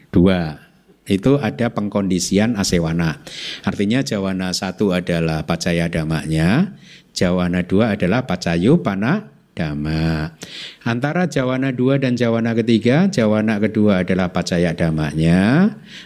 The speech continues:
ja-, jawana yang ketiga adalah pacayo pana damanya melalui hubungan pengkondisian pengulangan ase wana pacaya. Demikian pula seterusnya jawana tiga dan jawana empat, jawana empat dan lima,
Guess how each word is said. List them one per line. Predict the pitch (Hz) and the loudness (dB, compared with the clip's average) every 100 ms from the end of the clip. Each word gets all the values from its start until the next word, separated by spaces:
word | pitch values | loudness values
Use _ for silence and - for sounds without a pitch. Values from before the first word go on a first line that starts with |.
| _ | _
ja-, | - - 98 - _ - - | -4 -2 -2 -8 _ -20 -2
jawana | 95 95 123 139 | 2 2 2 2
yang | 113 110 | 2 0
ketiga | 107 104 135 | 0 2 2
adalah | 110 104 127 | 2 0 0
pacayo | - 95 95 92 135 | -2 -2 0 2 2
pana | 143 101 123 139 - - _ _ _ | 2 0 0 -2 -8 -20 _ _ _
damanya | 107 90 87 85 98 127 | 0 2 2 2 2 2
melalui | 110 101 107 131 | 2 0 2 2
hubungan | 107 98 90 120 | 2 2 2 0
pengkondisian | 113 101 101 92 87 92 107 139 | 0 0 2 4 4 4 4 2
pengulangan | 135 98 113 156 185 - - _ 95 92 101 101 92 | -2 -2 2 2 0 -10 -20 _ -2 0 2 2 0
ase | 92 117 135 | 0 2 4
wana | 120 107 87 | 2 2 0
pacaya. | - - 82 80 73 - - - - - - | 0 2 2 2 0 -6 -14 -16 -16 -18 -6
Demikian | - 104 107 123 127 | -2 0 2 2 2
pula | 131 | 0
seterusnya | 135 104 107 - 107 | 0 0 0 0 0
jawana | 92 95 92 95 | 2 2 2 0
tiga | 87 98 110 | 2 2 2
dan | 113 101 110 | 2 2 2
jawana | 110 85 85 101 123 | 2 0 0 0 -2
empat, | 87 80 90 85 82 82 - | -4 -2 -2 -2 -2 -4 -4
jawana | 85 87 87 90 | -2 0 -2 -4
empat | 87 117 - | -4 -4 -4
dan | 101 107 | -4 -4
lima, | 98 82 80 90 82 | -2 -2 2 0 0